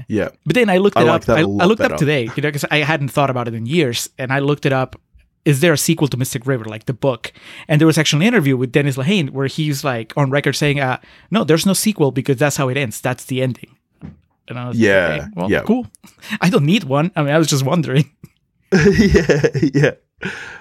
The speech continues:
Speaker 1: Oh, I like that though. I like that. But yeah, okay, maybe I'll read the book. Yeah.
Speaker 2: It's a, have you ever, it's the only Dennis Lehane, uh, book I've read, but it, it definitely made me want to read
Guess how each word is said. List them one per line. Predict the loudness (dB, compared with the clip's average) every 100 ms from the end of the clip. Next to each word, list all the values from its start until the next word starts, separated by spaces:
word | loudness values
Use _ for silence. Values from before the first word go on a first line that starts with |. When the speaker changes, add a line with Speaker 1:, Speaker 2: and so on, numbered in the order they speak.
| -2
Speaker 1:
Oh, | 2
I | 4
like | 4 2 0
that | -4 -2
though. | -6 -6 -8 _
I | 0
like | 2 0 -2
that. | -6 -8 -12 _ _
But | -2 -2 -4 _ _ -2
yeah, | 2 2 0 -6 -4
okay, | 0 2 2
maybe | 2 2
I'll | 2
read | 2 0
the |
book. | -2 -2 -4 -10 _ _ _ _ -6
Yeah. | -4 -4 -10 _ _
Speaker 2:
It's | -8 -4
a, | 0
have | 2 2
you |
ever, | 4 4 2
it's | 0 -2 0
the | 0
only | 2 2
Dennis | 2 2 0
Lehane, | 2 2 0 -4
uh, | -6 -6 -10 _ _ -6
book | -2 0
I've | -2 -2
read, | -2 0 -2 -4
but | -6 -4
it, | -4 -2
it | 0
definitely | 2 2
made | 2 2
me | 0
want | 0
to | -2
read | -4